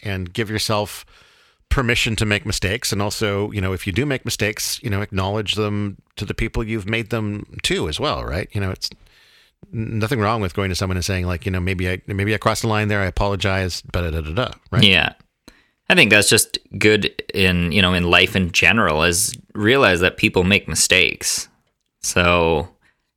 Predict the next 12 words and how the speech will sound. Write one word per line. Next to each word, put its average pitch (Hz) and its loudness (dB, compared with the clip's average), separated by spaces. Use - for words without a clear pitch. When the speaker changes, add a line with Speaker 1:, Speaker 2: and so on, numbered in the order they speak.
Speaker 2:
I 92 -2
think 101 4
we 104 6
need 101 2
to 104 0
be 92 6
open 92 2
to 85 0
that 76 4
and, 80 -2
and 90 0
build 95 4